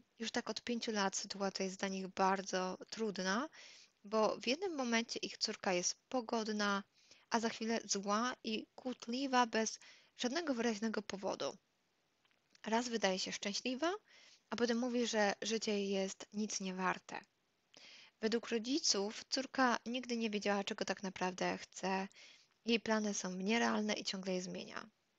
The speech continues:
W tak młodym wieku jest czymś częstym nie wiedzieć, czego się tak naprawdę chce, więc tutaj zwracamy uwagę przede wszystkim na,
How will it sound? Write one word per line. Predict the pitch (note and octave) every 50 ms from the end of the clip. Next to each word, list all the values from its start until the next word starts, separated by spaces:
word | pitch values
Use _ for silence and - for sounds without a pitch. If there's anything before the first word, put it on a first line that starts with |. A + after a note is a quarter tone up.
| _ - - - - - - - - _ _
W | _
tak | - C4 B3
młodym | B3 B3 B3 C4+ D#4+ F#4+ G4 F4 D4+ C4+
wieku | A3+ A3+ A#3+ A3+ G#3 - - B3 A#3+ A#3+ A#3+ B3 - - -
jest | - - A#3+ B3 A#3+ - - - - A#3+ -
czymś | - C#4 C4 B3+ A#3+ - - _ _ _ -
częstym | - - F#4 F#4+ F4 - - - - A3 A3 A#3
nie | A3+ A3+ A3 G#3
wiedzieć, | G3+ A#3 B3 - B3+ - -
czego | - - G#3+ -
się | A3 -
tak | - - - -
naprawdę | A3 G3+ - - G#3 F#3+ G3 F#3+
chce, | F#3+ - - - - F3+ F#3+ G#3+ C#4 - - - - - - - - _ _ _ -
więc | - A3 G3+ G#3+ A3 -
tutaj | - - B3 B3+ B3+ C4 C4 - -
zwracamy | - A3+ A3 A3 A3 A3 G#3 - A3 A#3 B3+ C4+ C#4 B3
uwagę | - A#3 G#3 G3 G#3 G3+ G3+ G#3 G#3 G#3 A#3 A3+ A3+ A3
przede | G#3+ - - A3 G#3+ G3+
wszystkim | - - G#3+ - - - A3 G#3+
na, | G#3 G#3 G3 G3+ G3+ G#3